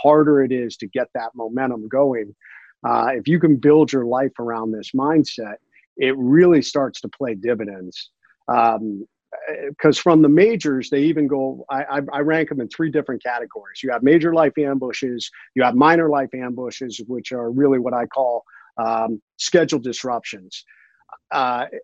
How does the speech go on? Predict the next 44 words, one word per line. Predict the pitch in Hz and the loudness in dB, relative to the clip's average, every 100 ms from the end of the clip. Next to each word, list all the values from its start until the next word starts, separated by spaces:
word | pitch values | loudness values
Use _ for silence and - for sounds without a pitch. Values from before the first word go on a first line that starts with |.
| - | -8
and, | 175 143 135 | -4 -4 -4
and | 156 135 131 123 - 170 143 | -6 -8 -6 -8 -12 -14 -2
people | 196 170 | 0 2
may | 160 139 | 2 2
say | - | 0
I'm | 143 123 | -2 -2
callous | 131 131 147 - | -2 0 0 -2
from | 127 120 | -6 -6
this | 117 | -6
statement, | - 139 156 170 - | -2 0 0 -4 -4
but | 135 120 | -6 -2
this | 180 - | 0 0
pandemic, | - 185 135 117 131 175 156 - _ - | -2 0 0 0 2 0 -2 -12 _ -6
I | 135 | 0
call | - 165 | 4 6
this | 147 139 | 4 0
a | 123 | -4
minor | 117 113 110 107 | -6 -6 -8 -10
life | 101 98 110 | -14 -16 -16
ambush. | 101 98 _ - - - - | -18 -20 _ -18 -18 -8 0
Now, | 147 | 2
there | 151 180 | 6 6
are | 190 196 | 6 4
some | - 202 | 0 -4
people | 165 214 180 | -4 -6 -4
out | 185 185 170 | -4 -4 -4
there | 147 | -4
that | 135 | -2
it's | 139 131 | -4 -6
become | - 151 151 139 | -8 -6 -6 -4
a | |
major | 139 175 185 147 | -2 -2 -2 -6
because, | 123 127 - 135 120 | -8 -8 -6 -6 -6
uh, | 135 127 110 | -8 -8 -8
they've | 127 113 | -8 -6
lost | 143 135 131 | -4 -4 -6
their | 147 127 | -10 -8
job | 123 147 147 135 | -4 -2 -2 -4
or | 131 | -6
they're | 131 | -6
losing | 131 135 117 123 | -6 -6 -8 -10
their | 117 | -12
business. | 101 117 - _ - | -10 -10 -10 _ -6
That's | 135 - | -4 -4